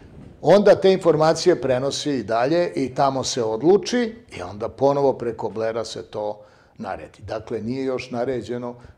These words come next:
da se daju sankcije, sankcije. Javno jeste, ali tajno nije i zato Vučić ne, ne, ne, nikakve sankcije ne preduzima. E, a zašto bi Rusima odgovarale sankcije Srbiji? Pa zato što onda nemaju više odgovornosti, onda je kraj priče.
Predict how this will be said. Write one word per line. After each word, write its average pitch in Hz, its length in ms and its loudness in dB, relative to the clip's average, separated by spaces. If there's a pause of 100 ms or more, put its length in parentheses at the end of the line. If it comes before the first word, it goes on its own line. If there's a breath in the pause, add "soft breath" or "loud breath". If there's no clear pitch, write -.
da 113 220 -2
se 120 180 -8
daju 110 340 -4
sankcije, 110 680 -8 (280 soft breath)
sankcije. 127 540 -4
Javno 170 400 4
jeste, 180 520 8
ali 139 320 0
tajno 185 400 8
nije 190 240 8
i 120 40 4
zato 127 360 2
Vučić 156 440 2
ne, 156 400 0
ne, 151 240 -4
ne, 151 260 -4 (220)
nikakve 156 500 -2
sankcije 156 400 -2
ne 135 140 -4
preduzima. 127 520 -6 (420 loud breath)
E, - 320 0
a - 160 -2
zašto 214 420 4
bi 208 140 4
Rusima 214 420 2
odgovarale 175 540 4
sankcije 165 480 0
Srbiji? 127 280 -2
Pa 127 100 -8
zato 175 280 -6
što 180 200 -4
onda 175 160 0
nemaju 170 280 -2
više 156 220 -6
odgovornosti, 135 720 -4
onda 107 260 -8
je 104 100 -10
kraj 107 240 -8
priče. - 380 -20